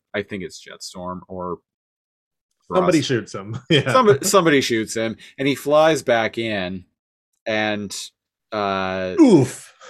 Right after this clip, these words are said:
Speaker 1: Yeah, oof. Yeah, uh,
Speaker 2: <laughs>
Speaker 1: and the chamber is closed again, and he's still in robot form, and Guilty Spark starts examining him, and he's like, "Huh, interesting."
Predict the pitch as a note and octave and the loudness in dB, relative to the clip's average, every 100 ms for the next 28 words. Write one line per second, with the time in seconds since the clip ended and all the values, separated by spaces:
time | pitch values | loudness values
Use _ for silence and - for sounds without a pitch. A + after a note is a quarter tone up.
0 | - _ - B2+ G2+ A2+ G#2+ F2 - - | -20 _ -4 -2 -2 -2 -6 -6 -12 -20
1 | - _ - A#2+ G#2+ - G#2+ G#2 G2+ - | -20 _ -4 -2 0 0 0 2 0 -4
2 | _ _ _ _ _ _ - - _ _ | _ _ _ _ _ _ -20 -20 _ _
3 | _ - A#2+ G#2+ D#3 D3 B2 - - A#2+ | _ -10 -8 -2 0 2 2 0 0 2
4 | A#2+ G#2 G2+ F#2 F2+ F2+ F2 - G2 G2 | 2 0 -6 -4 -4 -6 -8 -10 -6 -4
5 | F#2+ F#2 F2 - - - A#2 - C#3+ B2 | -6 -8 -10 -12 -14 -12 -8 -2 0 0
6 | A2 A2+ G#2 G2+ F#2 G2+ G2 F#2+ - G#2 | 0 0 0 -2 -4 -8 -8 -8 -10 -12
7 | G2+ C#3 C#3 C3 - G#2+ G2+ - G#2 G2 | -4 -2 -2 -6 -4 -4 -4 -6 -8 -10
8 | - A2 - B2 D3+ B2+ F#2+ F2 F#2 F2+ | -12 -16 -8 -4 -2 -2 -6 -8 -10 -10
9 | F2 F#2 G2+ G#2+ - G#2 G2+ G2 _ _ | -10 -12 -8 -8 -4 -2 -2 -4 _ _
10 | _ B3 A3 C#3 F#2 - _ _ _ _ | _ -4 0 0 -2 -10 _ _ _ _
11 | _ - F#3+ E3 C3 A2+ G2 - G2+ E2+ | _ -4 -2 0 2 2 0 -4 -4 -4
12 | D#2+ | -12